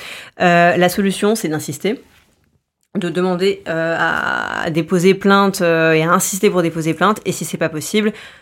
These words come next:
de faire appel à un avocat, ou alors d'écrire soi-même une lettre au procureur en expliquant la situation.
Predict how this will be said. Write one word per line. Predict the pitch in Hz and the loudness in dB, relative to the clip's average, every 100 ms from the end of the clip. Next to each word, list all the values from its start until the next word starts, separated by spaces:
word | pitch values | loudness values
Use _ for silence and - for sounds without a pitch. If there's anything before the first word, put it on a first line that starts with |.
| _ | _
de | - 170 | -4 0
faire | 190 196 | 2 2
appel | 175 165 170 | 2 2 0
à | 170 | 2
un | |
avocat, | 165 156 156 196 | 0 -2 2 2
ou | 208 165 | 2 0
alors | 165 202 | 2 2
d'écrire | 190 165 180 - | 0 -6 -6 -4
soi-même | - 165 226 | -2 0 2
une | 202 | 2
lettre | 180 165 | 0 -4
au | |
procureur | 160 - 151 202 208 - - - | -8 -6 -2 -2 -4 -16 -20 0
en | 180 | 2
expliquant | 180 - 175 196 | 2 0 0 2
la | 180 | 0
situation. | - - 170 156 165 | -2 -8 -8 -8 -12